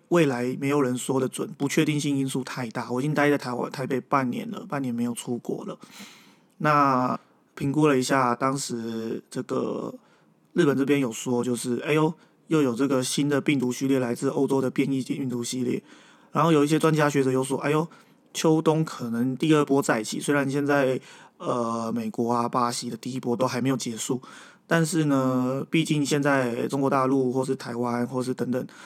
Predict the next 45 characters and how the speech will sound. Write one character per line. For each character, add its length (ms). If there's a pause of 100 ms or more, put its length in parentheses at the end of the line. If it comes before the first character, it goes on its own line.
(300)
很 200
多 300
地 160
方 160
都 140
相 200
对 180
稳 260
定。 180 (140)
诶， 80
当 120
然 140
了， 100
有 140
一 60
些 140
绝 200
亲 160
会 100
讲 220
说， 300
我 100
们 100
才 140
不 160
相 180
信 160
这 120
个， 240 (460)
呃， 520 (260)
大 180
陆 120
的 140
检 200
疫 160
数 220
据 200
啊， 80
不 100
啦 100
不 100
啦 120
不 120
啦 140
的。 140